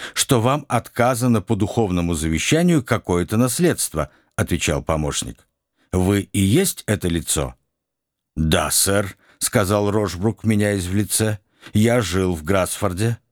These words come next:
«В таком случае вам следует списаться с этой конторой.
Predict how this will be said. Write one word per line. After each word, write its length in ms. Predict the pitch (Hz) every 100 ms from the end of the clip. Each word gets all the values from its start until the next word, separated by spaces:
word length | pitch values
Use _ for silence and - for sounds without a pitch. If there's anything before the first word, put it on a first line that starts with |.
| _ _ _ _ _ - -
«В 100 | -
таком 340 | 135 117 127
случае 520 | 101 98 123 156 147 113
вам 180 | 104
следует 480 | 92 107 127 139 127
списаться 640 | - - 95 90 85 - 110
с 100 | -
этой 220 | 90 110
конторой. 600 | 143 143 175 120 69 67